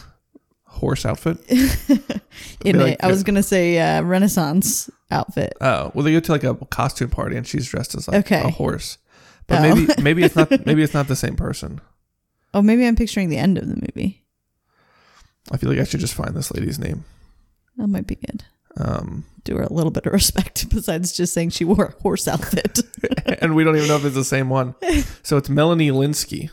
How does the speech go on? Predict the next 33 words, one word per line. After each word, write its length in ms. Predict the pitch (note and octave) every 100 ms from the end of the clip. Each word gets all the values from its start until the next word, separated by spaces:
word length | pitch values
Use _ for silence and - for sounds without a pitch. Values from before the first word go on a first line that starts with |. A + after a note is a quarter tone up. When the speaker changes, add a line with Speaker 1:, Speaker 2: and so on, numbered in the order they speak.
| -
Speaker 1:
Oh, 220 | A3 F3+
she 180 | C3 -
was 100 | G#3+
in 80 | F3+
Sweet 220 | - D#3+
Home 120 | D#3+ D3+
Alabama. 480 | C3 B2+ B2+ B2+ C#3+
She's 160 | C#3+
the 40 | C3+
one 60 |
that 60 | C3+
had 80 | B2+
the 60 |
baby 320 | B2 C3 C3 C3
in 60 |
the 80 | C3
bar. 380 | B2 A#2+ A#2+ - _ - - -
Speaker 2:
Oh, 580 | A#3 B3 C4+ C#4+ C#4+ C#4
yeah. 720 | C4+ C#4 D#4+ D#4+ G3+ - E3+ -
Speaker 1:
Yeah. 240 | - C#3+ - _ _ _ _ -
Um, 640 | B2+ B2+ B2+ A#2+ A#2+ C3 - _ _ _ _ _ _ _ _ -
let's 200 | - -
see. 540 | - - - - - E3 - _ _ _ -
Speaker 2:
That's 180 | - -
Speaker 1:
Yeah. 40 | -
Speaker 2:
funny. 240 | F3 D#3
I 80 | F3
would 140 | F3+
have 100 | F3
never 220 | F3+ F3
placed 340 | E3+ F3 F3+ -
her 120 | F3
there. 220 | F3+ G3